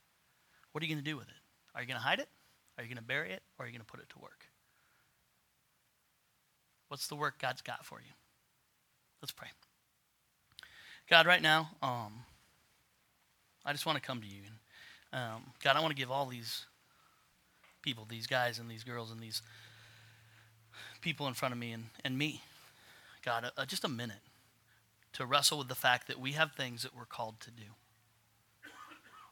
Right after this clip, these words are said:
And in some areas we listen, and in some areas we hide. And God, let us not hide. Let us be responsible for more and more so that your kingdom is known, that your kingdom comes while we're here.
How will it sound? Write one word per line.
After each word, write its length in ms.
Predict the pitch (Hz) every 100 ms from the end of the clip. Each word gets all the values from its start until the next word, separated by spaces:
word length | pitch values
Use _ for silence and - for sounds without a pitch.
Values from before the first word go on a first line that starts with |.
| - -
And 140 | 143 135
in 60 |
some 220 | 127 160 165
areas 400 | 165 160 156 143
we 80 |
listen, 300 | 135 143 -
and 120 | 139 117
in 60 |
some 240 | 113 135 127
areas 360 | 123 117 117
we 80 | 117
hide. 340 | 117 117 127 - - _ _ _ _ _ - - - - -
And 120 | 127
God, 180 | 135 131
let 140 | 151
us 120 | 151
not 200 | 143 123
hide. 320 | - 113 110 113
Let 120 | 127
us 120 | 139
be 140 | - 160
responsible 640 | 160 - 147 127 131 123
for 180 | - 123
more 300 | 117 123 123
and 80 | 113
more 260 | 117 113
so 160 | 107 127
that 160 | 120
your 280 | 143 135 156
kingdom 420 | 147 156 151 127
is 180 | 117 110
known, 360 | 113 117 107 107 - - - -
that 80 | 139
your 160 | 151 165
kingdom 380 | - 165 135
comes 420 | 120 143 135 127 - - - - -
while 180 | 131
we're 280 | 123 143 156
here. 560 | 147 - - 113 104